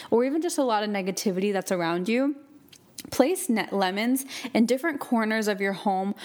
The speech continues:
or different places that people who come into your home walk by. The people who you think are carrying negative energy,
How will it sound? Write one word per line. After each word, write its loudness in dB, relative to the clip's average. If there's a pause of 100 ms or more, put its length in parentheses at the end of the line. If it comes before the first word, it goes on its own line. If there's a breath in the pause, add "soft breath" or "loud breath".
(140 loud breath)
or 4
different -2
places 0
that 0
people 2
who 0
come 0
into 0
your 2
home 0
walk 0
by. -2 (320 loud breath)
The 2
people 2
who 0
you 0
think 0
are 2
carrying 0
negative -2
energy, 2